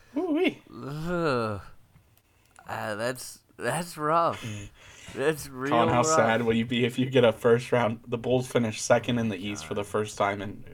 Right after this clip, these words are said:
Speaker 1: who knows how long, and you get a matchup with the Brooklyn Nets?
Speaker 2: Dude, and what's worse is if I'm playing the Nets, I don't want home court advantage.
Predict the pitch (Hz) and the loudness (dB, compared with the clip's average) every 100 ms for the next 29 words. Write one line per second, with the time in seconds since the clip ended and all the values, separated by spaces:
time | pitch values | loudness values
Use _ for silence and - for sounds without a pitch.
0 | - - - - - 139 123 107 107 110 | -18 -20 -20 -20 -2 2 4 4 4 2
1 | 110 107 113 110 113 113 110 117 113 117 | 2 2 -2 -4 -2 -2 0 -2 -2 0
2 | 113 - 113 104 - 113 110 117 113 113 | -4 -2 -6 -6 -2 -2 0 -2 0 0
3 | 113 123 - - _ - - - - _ | 0 -4 -18 -20 _ -20 -20 -20 -20 _
4 | _ - - - - - 139 139 - - | _ -20 -20 -20 -20 -16 -16 -16 -16 -18
5 | - - - - - - - - - - | -18 -18 -20 -20 -20 -20 -20 -20 -20 -20
6 | - - - - - - - - - 170 | -20 -20 -20 -20 -20 -20 -20 -8 0 0
7 | 135 - - 147 151 151 143 117 123 147 | 0 -10 -2 -2 2 0 0 0 0 -2
8 | - 190 170 156 135 - 131 143 151 120 | -4 -4 -2 -2 -2 -2 -2 0 -2 0
9 | 120 139 117 107 117 117 - 113 117 - | 0 0 -2 -2 -4 -4 -4 -2 -2 -2
10 | 104 101 95 - 92 87 80 78 80 69 | -6 -4 -6 -6 -6 -6 -8 -8 -8 -12
11 | - | -16